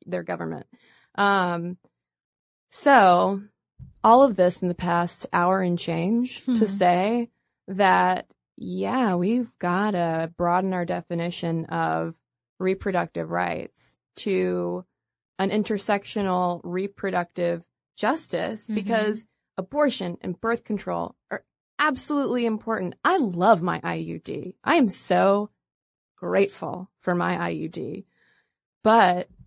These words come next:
Speaker 1: we have to keep in mind how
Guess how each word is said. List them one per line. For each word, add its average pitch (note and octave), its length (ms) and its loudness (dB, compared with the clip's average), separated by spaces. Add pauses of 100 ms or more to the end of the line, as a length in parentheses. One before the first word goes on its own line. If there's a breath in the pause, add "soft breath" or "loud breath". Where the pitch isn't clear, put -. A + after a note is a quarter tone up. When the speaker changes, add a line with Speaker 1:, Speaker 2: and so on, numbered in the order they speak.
(1080)
Speaker 1:
we A3 160 -2
have G#3+ 220 -4
to A3 100 -4
keep G#3 220 -6
in F#3+ 120 0
mind F#3 420 -2 (120)
how F3+ 600 0